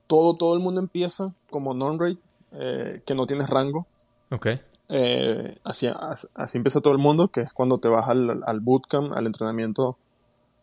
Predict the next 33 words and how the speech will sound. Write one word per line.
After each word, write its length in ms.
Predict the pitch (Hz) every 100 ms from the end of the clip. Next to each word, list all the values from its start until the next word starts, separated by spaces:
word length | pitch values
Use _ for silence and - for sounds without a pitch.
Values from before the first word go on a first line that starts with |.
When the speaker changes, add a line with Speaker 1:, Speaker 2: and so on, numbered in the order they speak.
| -
Speaker 1:
eh, 800 | 123 120 117 113 107 104 107 104 -
riguroso, 640 | - 127 117 117 135 139
por 120 | - -
así 180 | - 117
decirlo, 360 | - 135 139
el 80 | 123
que 120 | 113
todo 140 | 113 117
el 60 |
mundo 240 | 127 135 135
ve 80 |
en 40 | 127
las 100 | 123
películas 560 | - 120 110 131 131
y 320 | 127 113 107 - _ _ _ _ _
los 200 | 117 113
oficiales 760 | - 110 - 117 120 123 127 123
les 180 | 113
gritan 300 | 120 131 135
en 60 | 131
las 120 | 117
caras, 420 | - 143 135 135
les 120 | 123 123
dicen, 180 | -
Speaker 2:
¿Sí 40 | 151
Speaker 1:
"Ah, 40 |
Speaker 2:
pasaste 280 | 170 165 170
por 160 | 180 156
eso 120 | 180
Speaker 1:
esto". 40 | 151
Speaker 2:
también? 280 | 143 180 277 - _
Speaker 1:
Sí, 220 | - -
men, 260 | 226 107 202